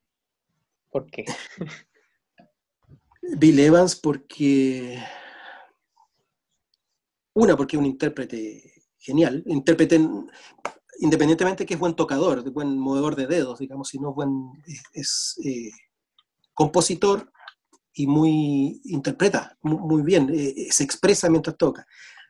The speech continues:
Speaker 2: Eh, a mí la música de Eric Satie no me llama la atención, para nada. O sea, no puedo decir que no me gusta, porque hay cosas bonitas,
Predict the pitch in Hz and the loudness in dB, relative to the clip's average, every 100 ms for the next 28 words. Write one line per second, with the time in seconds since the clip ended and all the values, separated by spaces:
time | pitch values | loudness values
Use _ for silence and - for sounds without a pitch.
0 | _ - 160 196 170 202 233 240 180 185 | _ 0 2 2 4 4 4 2 0 0
1 | 208 220 196 190 160 175 196 - 180 - | 0 -2 2 2 2 -2 -4 -6 -6 -6
2 | 208 220 - _ _ _ _ 165 160 180 | -10 -10 -16 _ _ _ _ -4 -4 -2
3 | 165 180 202 202 202 180 - 175 _ _ | -4 -4 -4 -6 -8 -8 -8 -10 _ _
4 | _ _ _ - 143 147 180 123 - _ | _ _ _ -14 -8 -6 -4 -6 -12 _
5 | _ - 185 202 196 220 214 208 202 202 | _ -4 0 2 4 4 2 -4 -4 -4
6 | 175 220 - 151 156 185 175 196 170 139 | -4 -6 -8 -8 -8 -8 -10 -8 -6 -4
7 | 170 240 - - - | -2 -4 -6 -12 -16